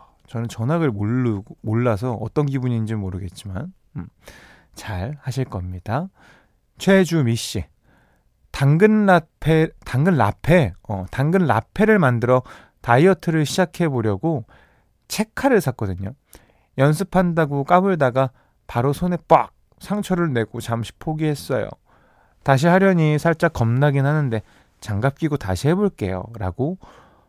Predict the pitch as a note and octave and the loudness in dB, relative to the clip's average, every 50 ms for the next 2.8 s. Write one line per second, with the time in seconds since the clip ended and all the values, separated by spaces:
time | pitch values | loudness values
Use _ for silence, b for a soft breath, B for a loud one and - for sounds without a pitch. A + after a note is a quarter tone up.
0 | b b - - - - B2+ D3 F3 F#3 A3 G#3+ G#3 F3+ C3+ A2+ - _ - B2 | b b -20 -12 -4 0 2 2 4 4 4 4 4 4 2 0 0 _ -4 -4
1 | G2 E2+ F2 G#2+ - _ D3 D#3 F3 F3 E3+ - - _ _ _ _ _ _ _ | -4 -4 -6 -10 -8 _ -4 0 0 0 0 0 -4 _ _ _ _ _ _ _
2 | _ _ _ _ _ C3+ D3+ D#3+ D3+ C3+ A#2 A2+ A2 - - | _ _ _ _ _ -2 -2 -2 -2 -2 -4 -6 -6 -8 -10